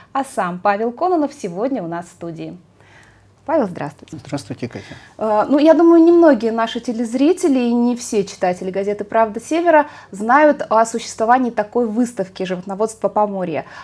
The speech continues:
Speaker 1: А вы впервые на ней побывали? Какие у вас впечатления?
Speaker 2: Нет, я не впервые побывал на этой выставке. Она проводится раз в два года. Э,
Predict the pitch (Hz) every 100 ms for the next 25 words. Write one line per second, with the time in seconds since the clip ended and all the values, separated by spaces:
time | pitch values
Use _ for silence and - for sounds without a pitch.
0 | - - 202 196 247 220 - 233 233 392
1 | 294 220 196 196 180 196 190 170 160 180
2 | 208 - 170 165 - - - 190 175 -
3 | - - _ _ 160 - 147 143 135 147
4 | 147 147 147 160 156 147 131 127 131 131
5 | 147 214 - 151 - 123 127 123 131 131
6 | 123 117 127 120 120 120 117 - - 131
7 | 120 117 139 208 165 113 - - - -
8 | - - - - 120 120 117 113 120 135
9 | 165